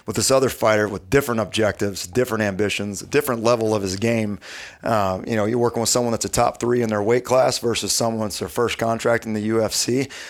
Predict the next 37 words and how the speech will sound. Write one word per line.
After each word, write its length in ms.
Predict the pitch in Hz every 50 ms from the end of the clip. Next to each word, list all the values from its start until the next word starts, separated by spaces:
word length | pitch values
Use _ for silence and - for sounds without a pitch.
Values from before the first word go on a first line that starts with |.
| - -
Their 120 | - 139 156
objectives 500 | 143 113 110 139 147 143 - 131 104 104
are 80 | 107
very 280 | 92 92 117 117 113 107
different. 420 | 107 117 120 - 104 104 - - -
You 120 | - 107
know, 60 | 101 104
he's 180 | 104 127 131
trying 260 | - - 135 123 113
to 60 | 107 101
keep 260 | - - 143 139 139
his 120 | 113 -
contract. 680 | - - 107 101 104 98 - - 113 107 110 110 - - - - - -
He's 160 | - 131 139
trying 200 | - 143 139 117
to 40 | 107
win 160 | 101 107 104
a 40 | 95
belt. 360 | 85 90 117 113 95 - - _ - - - - - - - _
So 260 | - - - 127 117
it's, 600 | 113 110 110 - - - - 123 120 - - -
uh, 280 | 135 135 120 113 110 110
it's 160 | - 123 113 -
interesting, 640 | 143 156 139 139 131 - - - 135 123 120 117 107
but 200 | 120 120 110 -
you've 180 | 120 113 101
gotta 220 | 90 127 131 135 117
be 80 | 127
able 100 | 131 127
to 120 | 120 120 113
appreciate 640 | 101 - - 127 135 117 - - 117 113 110 110 -
that 100 | 107 110
all 120 | 113 123
those 200 | 135 131 117 95
different 320 | - 123 - - 113 101
styles 420 | - - 120 113 117 113 113 107 90
win 320 | 87 98 107 117 131 139